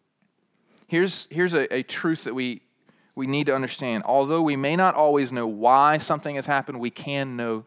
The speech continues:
that. That's the story of Joseph, and that's what Jesus is telling us with these two words, "so that."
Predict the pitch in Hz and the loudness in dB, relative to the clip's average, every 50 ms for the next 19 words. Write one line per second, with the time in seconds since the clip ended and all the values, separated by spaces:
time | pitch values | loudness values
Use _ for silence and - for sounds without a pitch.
0 | _ - 107 - - 139 123 98 85 82 - - - 208 - - 180 - - - | _ -20 -10 -2 0 2 2 2 0 -2 0 2 2 2 0 -4 -8 -6 -4 0
1 | 170 160 143 127 113 - 120 117 110 - - 120 - - - 117 127 135 151 147 | 2 2 2 2 2 0 0 0 0 0 -4 -10 -8 -8 -6 -2 0 0 0 0
2 | - 139 117 - 131 127 117 113 120 110 120 110 - - 131 123 117 110 107 101 | -2 -6 -4 -4 -4 -4 -6 -6 -10 -12 -14 -12 -6 -2 0 0 0 0 -4 -6
3 | - 117 101 110 98 - - - 117 110 104 95 92 - - - 117 113 104 98 | -8 -8 -12 -12 -12 -12 -12 -10 -8 -6 -6 -6 -6 -8 -6 -4 -4 -2 -2 -2
4 | 90 85 - | -4 -4 -6